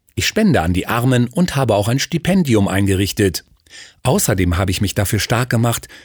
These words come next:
den Handel von Italien über die Alpen nach Süddeutschland und weiter hinauf in den Norden über Memmingen zu leiten. Dafür habe ich von eigenem Geld Fuhrleute anstellen lassen,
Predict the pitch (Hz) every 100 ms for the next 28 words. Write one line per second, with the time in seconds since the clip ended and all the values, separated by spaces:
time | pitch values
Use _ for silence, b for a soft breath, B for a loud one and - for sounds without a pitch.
0 | B 104 101 92 190 117 90 - 95 87
1 | - 165 143 90 85 78 90 92 95 110
2 | 113 123 120 120 - 160 110 101 - 110
3 | 123 - 156 - 104 101 117 127 95 90
4 | - 123 127 104 87 90 104 - 120 135
5 | 156 160 110 95 87 - 92 95 90 98
6 | 95 78 - _ B B B B B B
7 | B - 170 - - 82 87 95 90 -
8 | 95 - 117 131 131 123 165 104 - -
9 | 170 131 98 104 107 113 - 117 113 117
10 | - 123